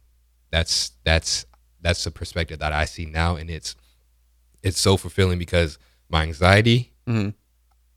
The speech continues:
Speaker 1: it's not mine. I give it up.
Speaker 2: Yeah,
Speaker 1: <laughs>
Speaker 2: yeah, yeah. It's not, you can't, you can't bear it.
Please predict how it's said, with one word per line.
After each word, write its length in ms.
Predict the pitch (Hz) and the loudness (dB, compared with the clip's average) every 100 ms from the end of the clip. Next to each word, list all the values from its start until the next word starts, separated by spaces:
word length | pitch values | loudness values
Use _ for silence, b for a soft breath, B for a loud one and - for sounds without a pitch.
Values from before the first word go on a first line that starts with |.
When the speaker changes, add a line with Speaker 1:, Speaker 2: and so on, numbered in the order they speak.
| _ - | _ -8
Speaker 1:
it's 180 | 82 90 | -6 0
not 160 | 85 | 0
mine. 260 | 82 78 73 | 2 0 0
I 80 | 76 | -4
give 180 | 85 | -4
it 60 | 85 | -4
up. 180 | 87 - _ - | -6 -8 _ 0
Speaker 2:
Yeah, 240 | 117 95 | 2 2
Speaker 1:
<laughs> 40 | 107 | 2
Speaker 2:
yeah, 300 | 120 127 95 | 4 6 4
yeah. 240 | 110 131 107 | 4 2 2
It's 160 | 104 | -2
not, 200 | 131 104 | 0 -2
you 220 | 90 107 131 | -2 -4 -2
can't, 300 | - 120 - b b b | 0 0 -4 b b b
you 220 | 120 175 | 2 4
can't 340 | - 147 117 | 4 2 2
bear 260 | 120 165 151 | 4 4 4
it. 160 | 92 | 0